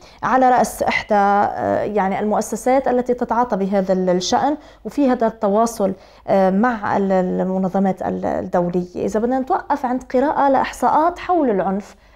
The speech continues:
الذي يطال الأطفال في فلسطين سيما بعد هذا العدوان، آه، دكتور إيهاب، يعني من ناحية القتل، الترويع، التهجير والتشريد،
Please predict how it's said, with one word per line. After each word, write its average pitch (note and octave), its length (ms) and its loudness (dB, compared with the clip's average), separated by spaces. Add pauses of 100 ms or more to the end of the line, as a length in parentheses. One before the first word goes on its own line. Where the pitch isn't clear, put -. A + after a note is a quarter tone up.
الذي A#3 240 0
يطال A#3+ 260 0
الأطفال A#3 540 0 (220)
في D4+ 220 0
فلسطين D4+ 500 -2
سيما D4 360 -2
بعد G3 220 0
هذا F#3 180 0
العدوان، E3+ 520 -4 (480)
آه، - 100 0
دكتور F#3 320 -2
إيهاب، F#3 420 -4 (400)
يعني F#3 180 -10
من F#3+ 140 -6
ناحية F#3+ 360 -12
القتل، F#3+ 600 -16 (100)
الترويع، F3+ 800 -6 (240)
التهجير F#3 840 -6
والتشريد، F#3 720 -10